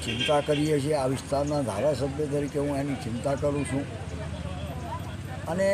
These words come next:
આ વિસ્તારની અંદર કોઈ ગરીબ માણસનું ઘર પણ બાકી ના રહી જાય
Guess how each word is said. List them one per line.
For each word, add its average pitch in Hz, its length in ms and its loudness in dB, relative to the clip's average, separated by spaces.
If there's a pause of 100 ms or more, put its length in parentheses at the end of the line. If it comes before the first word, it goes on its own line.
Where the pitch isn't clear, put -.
(140)
આ 170 160 4
વિસ્તારની 190 580 4
અંદર 190 220 6 (100)
કોઈ 202 400 4
ગરીબ 170 320 2
માણસનું 175 600 2
ઘર 139 240 2
પણ 220 220 2
બાકી 151 280 2
ના 131 160 2
રહી 117 240 0
જાય 104 200 -2